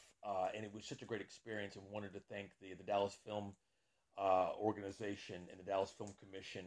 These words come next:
as well as all the organizers from the Dallas International Film Festival, uh, that made it such a successful, uh, event this year with, uh, J-, uh, J-,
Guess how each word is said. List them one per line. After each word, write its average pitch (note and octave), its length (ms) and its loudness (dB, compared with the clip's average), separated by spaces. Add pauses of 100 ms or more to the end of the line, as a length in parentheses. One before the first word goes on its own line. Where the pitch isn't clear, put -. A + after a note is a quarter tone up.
as E2+ 140 -14
well F#2+ 200 0
as F#2 60 -6
all G2 120 -2
the F#2 80 -4
organizers F2+ 560 -4
from F2+ 440 -4 (380)
the G2 40 -12
Dallas G2 300 6
International F#2+ 540 -8
Film G2+ 240 -10
Festival, F#2 440 -10 (320)
uh, F2+ 160 4
that F#2 180 -6
made G2 140 -4
it F#2+ 120 -4
such - 120 -20
a F#2 80 -16
successful, F#2 720 -8 (480)
uh, F#2 160 4
event G2 300 -2
this G2 240 -12
year F2+ 200 -4 (200)
with, F2+ 200 -6 (140)
uh, D#2+ 280 -2 (120)
J-, - 160 -8
uh, E2 200 -4 (420)
J-, A#2+ 60 -10